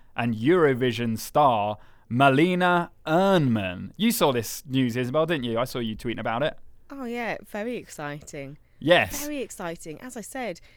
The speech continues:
Speaker 2: that family is getting more powerful with each
Speaker 1: <laughs>
Speaker 2: generation. Just think about the kids that Greta's gonna have.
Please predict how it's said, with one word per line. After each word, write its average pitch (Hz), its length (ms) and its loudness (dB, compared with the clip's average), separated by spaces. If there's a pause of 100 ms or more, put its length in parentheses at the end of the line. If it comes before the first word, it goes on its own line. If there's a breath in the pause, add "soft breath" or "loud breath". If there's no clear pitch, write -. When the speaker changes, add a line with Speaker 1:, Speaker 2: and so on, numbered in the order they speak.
(260 soft breath)
Speaker 2:
that 277 240 -12
family 190 680 -8
is - 120 -20
getting 214 280 -14
more 262 180 -12
powerful 185 800 -14 (360 soft breath)
with - 360 -6
each 247 320 -6
Speaker 1:
<laughs> - 60 -10
Speaker 2:
generation. 208 720 -8
Just - 200 -6
think 311 220 -4
about - 160 -6
the 220 60 -18
kids 233 240 -12
that 202 100 -12
Greta's - 300 -14
gonna 175 180 -12
have. 147 400 -12